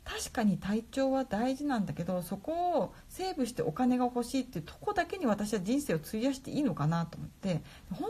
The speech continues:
当の願いっていうのは私は魔法使いになりたいと思ったし、なんかもっと人生を楽しみたいっていうのがそもそもだよねと思ったから、なんかやっと出てきたのが、そういえば私、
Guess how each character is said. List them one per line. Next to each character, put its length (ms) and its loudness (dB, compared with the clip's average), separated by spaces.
当 100 2
の 240 4
願 140 -2
い 40 -4
っ 20 -8
て 100 -2
い 40 4
う 20 4
の 80 4
は 60 2
私 180 -2
は 60 4
魔 100 4
法 160 0
使 200 -6
い 60 2
に 60 2
な 80 4
り 80 4
た 160 0
い 60 0
と 200 -14
思 80 -4
っ 60 -10
た 160 -10
し、 360 0
な 60 2
ん 20 2
か 80 2
も 160 8
っ 60 0
と 120 8
人 260 2
生 140 2
を 40 4
楽 340 4
し 120 -4
み 160 4
た 120 4
い 60 4
っ 20 -14
て 120 -6
い 40 6
う 20 6
の 80 6
が 140 2
そ 160 4
も 140 8
そ 120 0
も 140 2
だ 140 2
よ 80 4
ね 160 4
と 120 -2
思 120 2
っ 20 -2
た 140 -8
か 80 -4
ら、 240 4
な 80 2
ん 20 -6
か 60 2
や 140 6
っ 40 0
と 100 -6
出 120 -6
て 100 -2
き 80 -16
た 80 -4
の 140 2
が、 120 0
そ 180 0
う 20 0
い 60 -2
え 20 -4
ば 100 -2
私、 540 -2